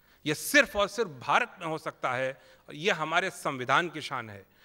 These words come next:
और हम उसी का आज जश्न मनाने के लिए यहाँ बैठे हुए हैं। हमें शुक्रिया अदा करना है। मैं यहाँ पर तकरीर करने की नीयत से नहीं आया हूँ, दो एक बातें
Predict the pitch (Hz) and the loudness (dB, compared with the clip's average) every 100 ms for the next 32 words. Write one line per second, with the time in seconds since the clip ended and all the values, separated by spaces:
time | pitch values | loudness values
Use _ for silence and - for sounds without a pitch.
0 | _ 127 139 165 175 180 - 240 185 151 | _ -4 4 4 4 -4 -4 -2 2 4
1 | 165 131 165 - 120 120 147 165 139 110 | 4 2 -8 -8 -10 -4 -4 -4 -8 -10
2 | 110 107 110 104 - 120 - 117 - _ | -10 -10 -10 -12 -16 -18 -18 -20 -20 _
3 | _ _ _ _ _ _ _ _ _ _ | _ _ _ _ _ _ _ _ _ _
4 | _ _ _ _ _ - 185 233 220 - | _ _ _ _ _ -2 4 4 4 -2
5 | 202 202 208 202 190 190 202 185 185 185 | -6 2 2 2 -2 -2 0 4 6 6
6 | 180 180 - 151 156 170 170 151 151 165 | 4 -2 -20 -2 4 6 6 2 0 0
7 | 160 175 - 160 170 175 180 165 165 175 | 0 -2 -2 -2 2 4 4 2 0 0
8 | 156 156 - 143 165 156 139 135 165 160 | 2 0 0 0 4 4 4 0 -4 -6
9 | 123 139 143 120 139 - 156 | 0 2 2 2 2 4 2